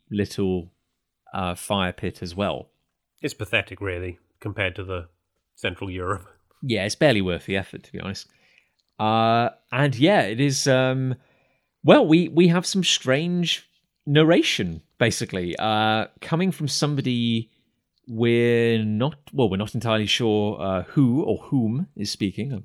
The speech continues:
Speaker 1: I'm not entirely sure what, what is grammatically correct there, but, um, yeah, this strange voice is saying,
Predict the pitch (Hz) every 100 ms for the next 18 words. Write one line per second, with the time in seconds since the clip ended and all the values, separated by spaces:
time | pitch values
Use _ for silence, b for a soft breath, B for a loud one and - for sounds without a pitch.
0 | - 90 90 - - 92 87 98 95 90
1 | - 98 95 95 110 104 - - 104 101
2 | B B B B - 139 156 147 110 110
3 | 151 143 135 139 - 151 143 151 151 139
4 | _ _ _ _ 131 220 147 101 - -
5 | 123 156 131 139 151 139 117 - 120 113
6 | 113 113